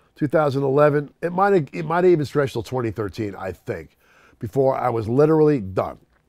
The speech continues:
And I think one of the reasons I was done was every time I needed to change something, I'd have to print that part back on tape again. So that was part of it. Plus, the tape that I was using was used, and I was having more tape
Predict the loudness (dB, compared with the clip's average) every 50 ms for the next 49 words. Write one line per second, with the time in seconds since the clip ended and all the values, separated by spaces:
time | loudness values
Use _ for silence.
0 | _ _ _ _ _ -4 0 0 2 2 2 2 2 4 6 6 6 6 6 4
1 | 4 2 0 0 0 0 2 2 0 0 -4 0 2 2 4 4 4 4 4 2
2 | 0 -4 -6 -10 -16 -16 -14 -10 -4 -2 0 2 4 4 4 4 2 0 0 -2
3 | -4 -8 -12 -16 -18 _ _ 0 2 2 2 2 2 0 0 0 2 2 4 2
4 | 2 2 -2 -4 -6 -8 -2 2 2 4 4 2 -2 -2 -2 -2 -2 -2 -4 -6
5 | -8 -8 -6 -6 -2 -2 -2 -2 -2 -6 -8 -8 -6 -4 -4 -4 -4 -6 -6 -6
6 | -6 -6 -6 -6 -4 -4 -4 -4 -4 -6 -6 -6 -6 -8 -8 -4 -4 -4 -4 -4
7 | -8 -12 -14 -16 -20 _ _ _ _ _ _ _ _ _ -20 -8 -2 0 0 0
8 | 0 -2 -8 _ _ _ 0 2 4 4 2 2 2 2 2 2 2 -2 -4 -6
9 | -6 -4 -2 -2 -2 -2 -6 -10 -12 -14 -14 -12 -2 0 0 0 0 -2 _ _
10 | _ _ _ _ _ _ _ -4 -2 -2 0 -2 -2 -2 -2 -2 -2 -4 -4 -4
11 | -6 -6 -8 -8 -8 -8 -10 -10 -12 -14 -16 _ _ _ _ _ _ _ _ _
12 | _ _ -6 -4 -2 -2 -2 0 0 0 0 2 2 2 0 0 -2 -2 -2 -2
13 | -2 -2 -6 _